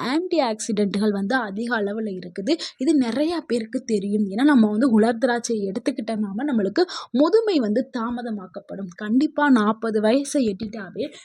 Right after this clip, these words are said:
நம்ம கண்டிப்பா உலர் திராட்சையை நம்ம காலையில எடுத்துக்கிறணும். அஹ், இது எப்படி எடுக்கணுங்கிறத அடுத்து பார்ப்போம். அஹ், இதை எடுக்கும் பொழுது அவங்களுடைய முதுமை வந்து தாமதப்படுத்தும். அந்த முகங்கள்ல வரக்கூடிய அந்த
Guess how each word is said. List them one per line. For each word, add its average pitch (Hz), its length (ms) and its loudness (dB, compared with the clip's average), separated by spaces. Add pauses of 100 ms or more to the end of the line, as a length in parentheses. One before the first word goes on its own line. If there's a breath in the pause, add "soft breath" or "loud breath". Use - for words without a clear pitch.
நம்ம 285 200 4
கண்டிப்பா 254 580 -2 (160)
உலர் 220 300 2
திராட்சையை 202 540 4
நம்ம 208 380 4
காலையில 185 460 -6 (100)
எடுத்துக்கிறணும். 202 680 -4 (300 loud breath)
அஹ், 262 220 4
இது 269 180 4
எப்படி 254 340 4
எடுக்கணுங்கிறத 214 640 0
அடுத்து 185 320 -4
பார்ப்போம். 208 400 -2 (260 loud breath)
அஹ், 269 220 4
இதை 262 160 6
எடுக்கும் 311 360 4
பொழுது 214 320 4
அவங்களுடைய 214 680 -2
முதுமை 240 460 2
வந்து 190 280 -6 (120)
தாமதப்படுத்தும். 208 840 -4
அந்த 220 160 0
முகங்கள்ல 247 520 0
வரக்கூடிய 190 280 -10 (280)
அந்த 202 200 -4